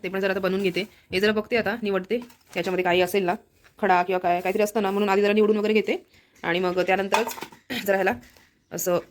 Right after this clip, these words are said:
भाजून घेणार, परतून घेणार थोडंसं. आणि अनामिकाचं इकडे बघा, हे बघा मगज खाते. हे बघा, हे बघा खूप आवडीने खाते मगज. हे बघा शोना, हे बघ इथे ठेवलंय, जा खा. हे बघ इथे, इथे ठेवलंय, हे बघ खाली. हे बघ दिसले तुला, दिसले का गं? हे बघ इथे ठेवते बघ, ये, ये इथे खाली खा, जा, जा उतर इथून, उतर, उतर तिथून, जा, जा. हे बघ इथे, बघ इथे, इथे.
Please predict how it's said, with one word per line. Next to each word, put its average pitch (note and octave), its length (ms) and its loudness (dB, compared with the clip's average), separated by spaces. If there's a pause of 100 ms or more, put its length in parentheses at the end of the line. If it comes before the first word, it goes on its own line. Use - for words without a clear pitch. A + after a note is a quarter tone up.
(120)
भाजून G3 260 0
घेणार, E3+ 160 0
परतून F#3+ 260 0
घेणार F3 220 2
थोडंसं. F3+ 240 0 (460)
आणि E3+ 480 -2
अनामिकाचं F3 360 -2
इकडे E3+ 140 -2
बघा, D#3 100 -2
हे E3 60 -2
बघा D3+ 100 -4 (160)
मगज F3 260 0
खाते. D#3+ 180 -10
हे D#3 80 -6
बघा, C#3+ 100 -4 (480)
हे - 60 -14
बघा - 280 -20
खूप A#3+ 120 -2
आवडीने G3 240 4
खाते F#3 180 -2
मगज. D#3+ 240 -4
हे E3 60 -4
बघा E3 100 -6 (200)
शोना, C#4+ 120 2
हे D4 40 4
बघ D4 60 2
इथे C4 80 -4
ठेवलंय, G#3 200 2
जा A3+ 100 4
खा. G#3+ 180 -4
हे G#3+ 60 -4
बघ A3 60 0
इथे, G3+ 240 -6
इथे A#3+ 120 -10
ठेवलंय, G3 200 0
हे F#3 40 0
बघ F3 80 -8
खाली. E3 160 -2 (200)
हे G#3 60 -4
बघ G3+ 80 0 (360)
दिसले A#3+ 200 -2
तुला, D4+ 140 4 (280)
दिसले D#4 180 2
का B3+ 100 4
गं? E3+ 60 -2 (400)
हे A3+ 60 -2
बघ G#3+ 80 0 (200)
इथे G3+ 120 -2
ठेवते F3 220 0
बघ, E3+ 100 -4
ये, C#4 120 2
ये C4 120 0
इथे A3 140 -4
खाली E3 140 -6
खा, F#3 140 -6
जा, D#3+ 140 -8 (280)
जा E3+ 80 -2 (200)
उतर D4 180 4
इथून, D4+ 160 0
उतर, D4+ 260 2 (280)
उतर C#4+ 180 -4
तिथून, B3+ 160 -4
जा, A3+ 80 -2 (360)
जा. A#3+ 80 6
हे A3+ 160 0
बघ G#3 60 4
इथे, B3+ 140 2
बघ B3+ 80 0
इथे, A3 160 0
इथे. F#3+ 120 -4